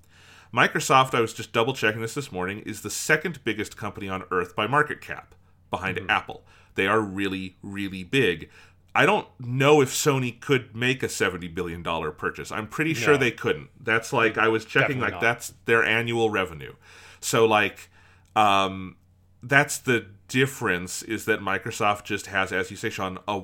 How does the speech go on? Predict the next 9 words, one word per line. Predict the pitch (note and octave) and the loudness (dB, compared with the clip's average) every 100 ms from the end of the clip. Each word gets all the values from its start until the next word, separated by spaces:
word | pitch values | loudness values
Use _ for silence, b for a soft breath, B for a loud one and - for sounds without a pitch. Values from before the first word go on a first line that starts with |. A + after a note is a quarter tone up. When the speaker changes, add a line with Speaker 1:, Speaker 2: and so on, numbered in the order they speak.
| F2+ | 0
Speaker 1:
they | A2 G#2+ | 2 2
have | A#2 | 0
a | A2+ | 0
Scrooge | - - A#2 A2 | -4 -4 -4 -4
McDuck | G#2+ - A2+ A2 | -10 -2 0 0
vault | G2 G2 G2+ | -4 -2 -2
of | G2+ F2+ | -6 -4
fake | A#2 G#2+ G#2+ | 0 0 0
money | C#3+ F3+ F2+ F2 | -2 0 -2 -6